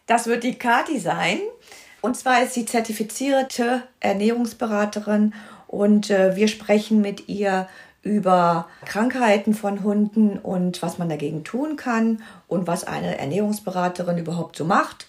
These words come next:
und über, was ich sehr wichtig finde, über Deklarationen von, von Hundefutter. Also was ist überhaupt im Hundefutter drin und wie kann ich als Laie sehen, ob es ein gutes Hundefutter ist oder ein nicht so gutes Hundefutter ist?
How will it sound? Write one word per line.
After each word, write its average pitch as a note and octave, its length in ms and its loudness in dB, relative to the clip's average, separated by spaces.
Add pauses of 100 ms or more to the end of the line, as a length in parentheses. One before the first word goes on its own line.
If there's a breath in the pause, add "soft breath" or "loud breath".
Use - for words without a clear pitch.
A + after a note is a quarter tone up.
und G#3+ 480 2 (160 loud breath)
über, G#3 460 4 (300 loud breath)
was F3+ 160 -4
ich F3+ 120 -8
sehr A3 200 4
wichtig A3+ 280 -4
finde, A3+ 300 2
über F3+ 460 0 (260)
Deklarationen A3+ 1040 -2 (580)
von, G3+ 400 -2
von F#3 220 -6
Hundefutter. A#3 600 -4
Also F3+ 280 -2
was A3+ 200 0
ist A3 160 -6
überhaupt G#3+ 320 0
im G#3 100 0
Hundefutter A3 460 -2
drin A3 240 -4
und G3 160 -8
wie A#3 120 -4
kann A3 200 -2
ich A3 120 -2
als F#3 200 -6
Laie C4 400 0 (160 loud breath)
sehen, A3+ 460 2
ob - 120 -8
es E3+ 140 -6
ein F#3 80 -2
gutes B3 340 -4
Hundefutter A3 540 -2
ist F#3 180 -6
oder E3 220 -4
ein E3+ 100 -4
nicht D3+ 160 -6
so C#3 120 -6
gutes - 300 -14
Hundefutter B2 480 -10
ist? - 220 -16